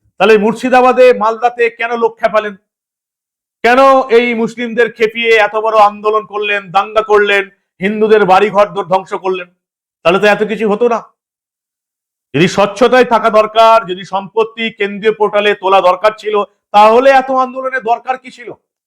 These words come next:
শুধুমাত্র মুসলিম ভোট ব্যাংক তৃণমূলের ঘরে রাখার জন্য যেভাবে মালদা, মুর্শিদাবাদে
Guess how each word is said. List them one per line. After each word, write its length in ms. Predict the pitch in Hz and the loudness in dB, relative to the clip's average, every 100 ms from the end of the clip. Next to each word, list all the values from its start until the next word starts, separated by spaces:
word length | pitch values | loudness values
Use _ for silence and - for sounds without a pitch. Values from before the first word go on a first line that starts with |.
| _ _ _ _ _ _ _ _ _ _ _ _ _ - | _ _ _ _ _ _ _ _ _ _ _ _ _ -2
শুধুমাত্র 600 | 165 220 226 226 233 226 | 2 2 0 0 2 2
মুসলিম 500 | 190 190 196 226 160 | 0 -6 -6 -6 -4
ভোট 160 | 175 | -6
ব্যাংক 380 | 175 214 220 214 | -2 -2 -2 -4
তৃণমূলের 440 | 202 202 202 214 202 | -12 -8 -4 -2 -2
ঘরে 380 | 196 196 202 208 | -2 -2 0 2
রাখার 420 | 160 160 196 175 | 0 0 -2 -2
জন্য 580 | 131 165 202 196 139 143 _ _ _ | -4 -6 -4 -4 -4 -8 _ _ _
যেভাবে 480 | 151 196 208 214 208 | 0 2 4 4 4
মালদা, 480 | 170 196 196 208 | 0 -2 2 2
মুর্শিদাবাদে 840 | 185 185 - 208 208 208 202 208 | 0 -6 -4 -2 0 -2 0 0